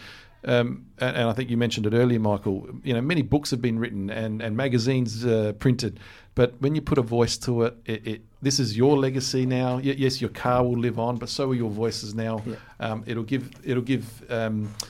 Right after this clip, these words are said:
Speaker 1: uh, people in the future look back, listen back, talk either to your vehicles or, or, or the vehicles that you've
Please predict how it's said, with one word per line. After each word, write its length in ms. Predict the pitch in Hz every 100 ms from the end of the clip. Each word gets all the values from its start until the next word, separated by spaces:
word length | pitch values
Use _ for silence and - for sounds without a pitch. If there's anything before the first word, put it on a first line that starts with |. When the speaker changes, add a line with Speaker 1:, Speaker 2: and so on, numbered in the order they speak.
| - -
Speaker 1:
uh, 120 | 110
people 480 | 107 139 139 123 101 -
in 120 | 131
the 80 | 117
future 580 | - 131 131 107 92 95
look 240 | 147 147 143
back, 360 | 127 120 - -
listen 420 | 127 135 139 113
back, 360 | 110 110 110 - - - - -
talk 280 | 143 139 -
either 220 | 127 117
to 160 | - 110
your 220 | 127 117
vehicles 720 | 117 117 - 117 113 110 -
or, 320 | 113 107 104
or, 280 | 113 104 104 - 127 117
or 60 | -
the 80 | 113
vehicles 380 | 131 127 127 120
that 120 | 120
you've 320 | 120 107 -